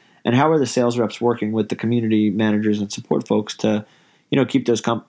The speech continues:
customers happy, um, and understand, you know, every, every detail of that account so that they can continue to expand that account? So, yeah, I mean, I, I think that's, that's quite a few things.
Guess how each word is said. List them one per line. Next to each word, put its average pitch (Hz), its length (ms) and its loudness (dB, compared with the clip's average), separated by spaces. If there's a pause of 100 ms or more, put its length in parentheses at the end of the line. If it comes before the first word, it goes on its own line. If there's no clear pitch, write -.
(140)
customers 104 540 -2
happy, 92 480 -4 (480)
um, 101 400 0
and 107 100 0
understand, 101 560 0
you 98 80 0
know, 95 160 2
every, 95 460 0 (160)
every 98 340 0 (140)
detail 104 400 0
of 85 80 -4
that 85 120 -2
account 95 460 -4
so - 80 -8
that 69 200 -6
they - 100 -2
can - 260 -8 (180)
continue 107 440 0
to 87 60 2
expand 80 440 -4
that 62 100 -2
account? - 340 -8 (340)
So, 165 140 2
yeah, 170 260 4
I 117 80 -6
mean, 117 320 -2
I, 104 200 -2
I 107 40 -2
think 123 220 -4
that's, - 360 -4 (380)
that's 104 160 -8
quite 101 220 -2
a - 20 -8
few 101 160 -6
things. 95 460 -10